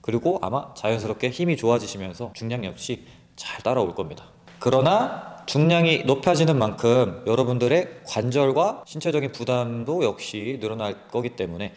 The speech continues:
부상의 위험도 역시 증가할 수 있겠죠. 항상 운동 볼륨을 또 조절을 해야 되기 때문에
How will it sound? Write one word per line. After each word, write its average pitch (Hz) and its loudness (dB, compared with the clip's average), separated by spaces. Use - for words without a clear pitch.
부상의 117 -2
위험도 104 -4
역시 95 -6
증가할 107 -2
수 - -8
있겠죠. 107 -2
항상 151 -4
운동 117 -2
볼륨을 113 0
또 123 0
조절을 113 -2
해야 147 0
되기 101 -4
때문에 101 -6